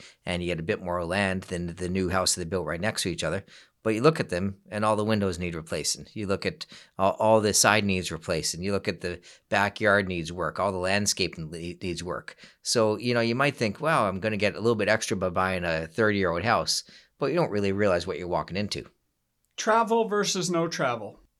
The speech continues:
Speaker 2: Lots of people are back traveling, and there's a lot of people not traveling yet.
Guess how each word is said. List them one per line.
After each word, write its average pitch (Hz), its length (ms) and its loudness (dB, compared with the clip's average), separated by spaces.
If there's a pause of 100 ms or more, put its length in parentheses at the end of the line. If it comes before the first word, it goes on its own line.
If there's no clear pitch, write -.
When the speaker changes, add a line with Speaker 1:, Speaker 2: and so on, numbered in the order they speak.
Speaker 2:
Lots 175 300 2
of 170 60 -8
people 185 280 -2
are 160 80 2
back 165 300 2
traveling, 190 640 0 (380)
and 294 80 -4
there's 311 160 0
a 226 60 0
lot 240 180 2
of 240 80 -6
people 233 440 2
not 220 300 0
traveling 131 500 0
yet. 113 280 -12